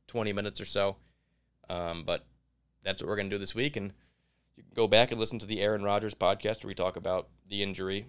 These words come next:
and the options at quarterback moving forward. Other than that, rate,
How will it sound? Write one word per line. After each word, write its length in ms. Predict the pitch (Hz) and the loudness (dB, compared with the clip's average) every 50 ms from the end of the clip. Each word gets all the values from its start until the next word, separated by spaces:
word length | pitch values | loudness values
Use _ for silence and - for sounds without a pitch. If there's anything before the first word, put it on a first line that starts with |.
| - - | -12 -10
and 120 | 104 98 | -6 -4
the 100 | 95 90 | -4 -2
options 300 | 87 92 - - 92 90 | -2 -2 -4 -6 -8 -8
at 60 | 80 | -10
quarterback 440 | - - 95 95 92 92 90 90 - | -6 -4 -4 -4 -2 -2 -4 -4 -4
moving 180 | 90 92 87 85 | -8 -10 -10 -8
forward. 400 | - 98 98 95 95 95 95 - - - _ _ _ _ _ _ _ _ _ _ _ _ _ _ _ _ - | -4 -2 0 0 0 0 -2 -4 -10 -20 _ _ _ _ _ _ _ _ _ _ _ _ _ _ _ _ -8
Other 160 | - 104 135 | -4 -4 -4
than 100 | 139 135 | -4 -2
that, 240 | 123 131 151 - - _ _ _ _ _ _ _ _ _ _ _ _ _ _ _ _ _ _ _ _ | -2 -2 -4 -4 -6 _ _ _ _ _ _ _ _ _ _ _ _ _ _ _ _ _ _ _ _
rate, 300 | 101 117 131 - - | -2 -2 -2 -2 -6